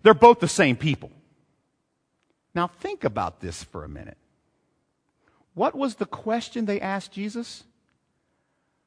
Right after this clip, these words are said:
"Why do you hang out with sinners?" You know, the real question is, "Why would you hang out with anyone,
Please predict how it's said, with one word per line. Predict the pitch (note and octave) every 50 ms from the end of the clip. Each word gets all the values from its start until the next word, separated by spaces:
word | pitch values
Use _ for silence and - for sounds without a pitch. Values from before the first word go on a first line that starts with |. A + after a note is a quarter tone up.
| _ _ _ _ _ _ _ _ _ _ _ _ _
"Why | - G#2+ C#3+ F3 G#3 A3
do | G#3+
you | G#3 G3
hang | F3+ G3 F#3+ G3 F#3+
out | F#3+ F#3+ -
with | E3 D#3
sinners?" | - - - F3 F3+ G3 A3 A3+ - - - _ _ _ _ _ _ _ _ _ _ _ _ _ _ _ _ _ _ _ _ _ _ _ _ _ _ _ _ _ _ _ _ _ _ _ _ _ _ _ _ _ _ _ _ _ _
You | - G3+
know, | A#3 A3+ G#3
the | F#3+ F#3+
real | F#3+ A3+ B4 B4 -
question | - - G#3 F3+ E3 - - D#3
is, | D#3 D3+ C#3+ - - - - - - _ _ _ _ -
"Why | D#3 F3 G#3+
would | A3+ G3 D#3+
you | E3+ D#3
hang | D#3 F3 E3+ E3+ E3
out | E3 B2+ B2+
with | A#2+ A#2
anyone, | C3+ E3 A3+ A3+ C3 F2 C#2+ C#2